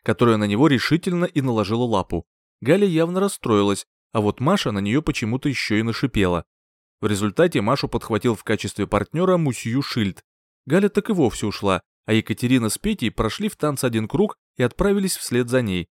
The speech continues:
Причем Дивеева неожиданно догнала расстроенную девушку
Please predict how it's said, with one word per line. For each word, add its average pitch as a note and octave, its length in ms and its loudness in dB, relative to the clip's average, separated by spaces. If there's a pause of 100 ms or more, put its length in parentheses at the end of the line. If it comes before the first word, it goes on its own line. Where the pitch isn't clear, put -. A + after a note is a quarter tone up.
(340)
Причем A2 320 -4
Дивеева C3 340 2
неожиданно G#2+ 500 0
догнала A#2 400 0
расстроенную G2 520 -2
девушку C#3+ 480 0